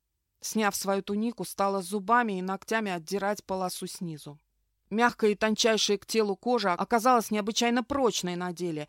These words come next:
и я вся вспотела и изломала ногти до мяса, пока оторвала первую полосу.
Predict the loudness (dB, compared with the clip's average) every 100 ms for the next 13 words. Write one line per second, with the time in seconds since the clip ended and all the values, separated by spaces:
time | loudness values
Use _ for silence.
0 | -2 2 2 4 2 2 0 4 2 2
1 | 0 2 2 2 0 -4 0 2 4 4
2 | 6 4 2 0 -2 0 2 4 2 2
3 | -2 2 6 6 6 4 4 4 4 2
4 | 0 -4 -2 -4 -2 -4 -4 -6 -14 -18